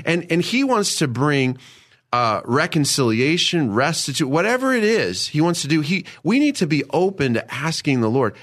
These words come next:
how can we reach these tribes in a way? How can we touch? How can we minister in a way that he would have us minister? Because a lot of, a lot of what we did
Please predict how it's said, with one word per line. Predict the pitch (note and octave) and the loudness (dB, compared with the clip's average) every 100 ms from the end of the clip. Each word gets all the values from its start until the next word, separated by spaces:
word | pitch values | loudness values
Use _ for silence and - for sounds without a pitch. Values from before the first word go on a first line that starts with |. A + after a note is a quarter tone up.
| - | -16
how | - D4 E4+ | -6 -2 -2
can | - E3 C3+ C3 | -2 0 0 0
we | G3+ F#3 B2+ B2 - _ - | 0 2 0 -2 -14 _ -8
reach | G#2+ D#3 G3 - | -2 0 0 -4
these | - D3 - | -2 -2 -2
tribes | - C#3+ C3+ G2+ F#2 - | -2 0 0 0 -2 -4
in | A2+ | -2
a | A2 | 0
way? | G#2 B2+ A#2 G2 - - - _ - | 2 2 0 -2 -8 -20 -20 _ -6
How | A#2 | -4
can | G3 F#3+ D3 | 0 0 2
we | E3 | 0
touch? | - - C3 - | -2 -4 -4 -2
How | D3+ | -6
can | D#3+ | 0
we | E3 C3+ | 2 2
minister | A2 B2 D3+ D#3+ - A#2 G#2 | 4 4 2 2 -2 -2 0
in | F#2 A#2+ C3 | 0 -2 0
a | |
way | A2+ G#2 C#3+ D#3+ A2 G#2+ - - _ - | 0 2 2 2 -2 -4 -16 -20 _ -14
that | - B2+ | -6 -6
he | - - A#3+ | -6 0 2
would | B3 C#3 | 2 0
have | B2 C#3+ C3 E2+ | -2 -2 -2 -4
us | C#2 - - _ - | -6 -8 -12 _ -2
minister? | A#2 A#2 G#2+ G2+ | 0 2 0 -4
Because | G2+ B2+ F#3 D3 - - - | -2 0 0 -2 -6 -20 -6
a | A#2+ | -2
lot | B2 D3 B3 | 0 2 0
of, | A3 A2+ | -2 -4
a | - | -2
lot | B2 C3+ G3+ A#3 - | 0 2 0 -2 -2
of | D3 A#2+ - | -2 -2 -6
what | A2+ B2 D#3 | -2 0 0
we | C#3+ D#3 | 0 -2
did | B2 G2 G#2 D#3+ D3+ | -2 -2 0 -2 -6